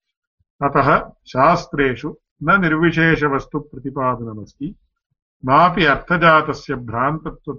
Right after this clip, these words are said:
பிரதிபாதனம், நாபி சிதச்சிதீஸ்வராணாம் ஸ்வரூப பேத நிஷேதா"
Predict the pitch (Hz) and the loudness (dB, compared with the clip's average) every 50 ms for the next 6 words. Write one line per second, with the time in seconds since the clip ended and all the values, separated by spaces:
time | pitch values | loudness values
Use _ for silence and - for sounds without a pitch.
0 | - - - - _ - - 127 117 110 104 104 104 110 113 113 113 _ _ _ | -14 -20 -20 -20 _ -20 -16 -16 -14 -14 -16 -16 -18 -20 -20 -20 -20 _ _ _
1 | _ _ _ _ _ _ _ _ _ - 123 123 135 156 180 160 175 160 165 147 | _ _ _ _ _ _ _ _ _ -4 2 4 4 4 4 2 0 -2 -2 0
2 | 135 151 151 156 151 143 143 143 139 127 - - - 127 123 120 120 117 110 107 | 0 0 0 0 0 2 2 2 2 2 -2 -6 -8 -8 -6 -6 -8 -8 -10 -12
3 | 107 117 151 170 - - - 123 123 143 156 160 151 156 156 123 113 110 107 104 | -12 -12 -12 -12 -14 -14 -12 -8 -4 -2 -2 -2 -2 -4 -6 -8 -6 -8 -8 -10
4 | 123 160 151 117 - - 123 113 110 98 - 95 92 _ 101 117 117 113 | -10 -12 -14 -14 -16 -16 -16 -16 -16 -16 -18 -20 -20 _ -16 -14 -14 -14